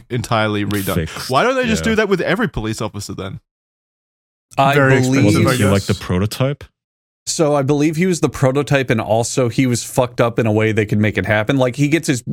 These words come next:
Speaker 3: arm blown off by a shotgun entirely in the movie, and they were like, "Well, let's give him a cybernetic arm." It's like, I guess if you do that with other cops, you'd have to just go in there and cut their limbs off and shit.
Speaker 1: Yeah, but why, why give all that shit to the fucking police officer that failed at his job? He obviously sucks. Give it
Speaker 3: That's
Speaker 1: to
Speaker 3: a
Speaker 1: someone who
Speaker 3: great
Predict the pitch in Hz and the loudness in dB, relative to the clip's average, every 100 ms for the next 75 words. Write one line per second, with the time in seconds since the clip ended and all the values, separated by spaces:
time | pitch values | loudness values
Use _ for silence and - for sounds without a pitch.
0 | - 123 127 127 117 113 113 113 113 107 | -2 0 2 0 0 2 2 2 0 0
1 | 117 101 101 - 104 104 101 95 - 104 | 0 0 0 0 0 0 0 0 -2 -2
2 | - 113 107 98 95 92 98 98 98 95 | 0 0 2 2 0 0 0 2 0 2
3 | 95 101 101 98 101 165 190 190 - 160 | 0 2 2 2 2 2 2 0 0 0
4 | 160 156 135 131 165 220 131 117 98 92 | 0 -2 0 0 0 -2 0 0 0 -2
5 | 98 - 107 101 101 107 113 - - - | -2 0 0 0 0 0 -2 -6 -14 -20
6 | _ _ _ _ - 110 110 120 117 110 | _ _ _ _ -2 0 2 2 2 2
7 | 110 107 - 117 - 110 104 101 110 113 | 0 0 0 0 0 -2 0 -2 -4 0
8 | 107 107 113 107 117 101 107 104 104 107 | 0 2 0 0 0 0 0 2 0 0
9 | 113 117 120 120 - 135 127 185 185 170 | 0 0 0 -2 0 0 0 0 0 0
10 | 185 160 143 127 123 165 180 190 165 160 | 2 0 -2 -2 2 2 0 -4 -2 -2
11 | 165 151 - 151 - 143 - 143 147 131 | 0 -2 -2 -4 -2 -6 -4 -4 -4 -2
12 | 135 131 143 139 - 120 - 123 127 120 | -2 -2 -2 -6 -6 -6 -2 -2 0 -2
13 | 117 110 113 113 117 107 - 120 113 123 | -4 -4 -2 -2 -6 -6 -6 -4 -6 -6
14 | 107 117 110 - - - 131 143 - 170 | -6 -4 -4 -6 -14 -8 -4 -2 0 0
15 | 135 123 123 | 0 2 2